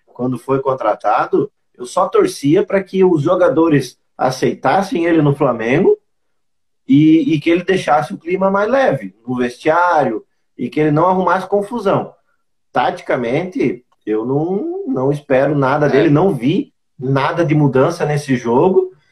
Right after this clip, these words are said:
Speaker 1: e até não procuro ver pouco os grupos do, do Flamengo quando o time perde, que é, né, porque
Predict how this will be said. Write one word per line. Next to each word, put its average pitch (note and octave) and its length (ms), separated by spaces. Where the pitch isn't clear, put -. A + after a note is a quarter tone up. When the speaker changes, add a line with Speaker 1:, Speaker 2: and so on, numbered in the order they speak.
Speaker 1:
e C#3+ 160
até D3 320
não D#3+ 380
procuro C#3+ 440
ver C3 220
pouco F3 320
os B2 140
grupos C3+ 440
do, A2 320
do B2 140
Flamengo C3 800
quando B2 580
o C3+ 80
time C3 240
perde, C3+ 560
que - 140
é, - 160
né, B2+ 340
porque A#2+ 640